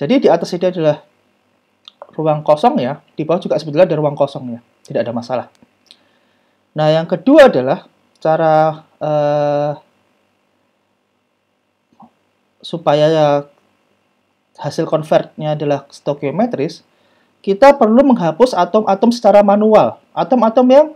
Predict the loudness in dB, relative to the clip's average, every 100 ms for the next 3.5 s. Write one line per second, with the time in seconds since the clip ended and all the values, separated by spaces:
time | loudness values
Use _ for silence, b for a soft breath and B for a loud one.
0 | _ -10 -6 -4 0 2 2 0 -2 -2
1 | -2 -2 -4 -4 -10 _ _ _ _ _
2 | _ _ _ _ _ 2 4 6 6 4
3 | 4 0 -4 -2 0